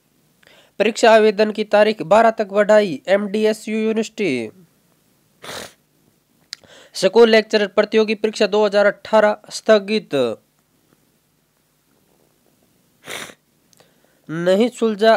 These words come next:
चाबी का मसला, इस सप्ताह जारी होगा टाइम टेबल, अजमेर।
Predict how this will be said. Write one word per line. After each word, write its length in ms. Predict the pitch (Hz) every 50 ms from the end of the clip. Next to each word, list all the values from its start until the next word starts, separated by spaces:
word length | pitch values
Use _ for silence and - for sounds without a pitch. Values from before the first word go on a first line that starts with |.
| - -
चाबी 400 | 156 - 202 202 202 190 214 220
का 180 | 214 226 214 208
मसला, 480 | 202 214 214 214 - 196 190 170 147 - - -
इस 180 | 220 214 -
सप्ताह 320 | - 208 208 - 214 208 202
जारी 260 | 185 208 214 214 220
होगा 260 | 196 208 214 208 214
टाइम 340 | 208 208 - 208 214 208 202
टेबल, 400 | 196 - 196 190 175 175 151 139 131
अजमेर। 720 | 160 185 190 - 196 208 226 226 202 170 127 110 110